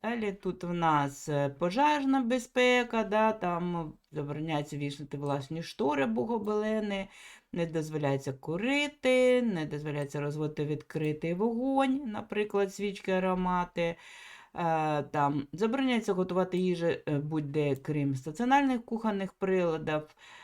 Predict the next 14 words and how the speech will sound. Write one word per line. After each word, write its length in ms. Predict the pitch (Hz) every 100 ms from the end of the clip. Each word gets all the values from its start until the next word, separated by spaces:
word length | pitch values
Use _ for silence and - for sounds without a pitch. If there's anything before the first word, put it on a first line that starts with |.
| - -
і 300 | - 220 220
так 460 | 214 170 175 170 - -
далі. 520 | 135 127 92 65 58 - _
Ну, 360 | - 220 226 - 156 - -
тут 240 | 226 220
ви 200 | 180 170 165 _
почитаєте 600 | 170 - 180 147 143 151
самі, 440 | 156 226 269 302
тобто 280 | 294 180 175 -
тут 340 | 233 247 233 - 170
стандартні 960 | 156 - 196 175 170 170 165 156 151
варіанти 720 | 143 131 117 156 226 220 208 202
протипожежної 1040 | 202 156 156 139 - 135 156 147 143 135
безпеки. 760 | 131 131 131 - 127 131 135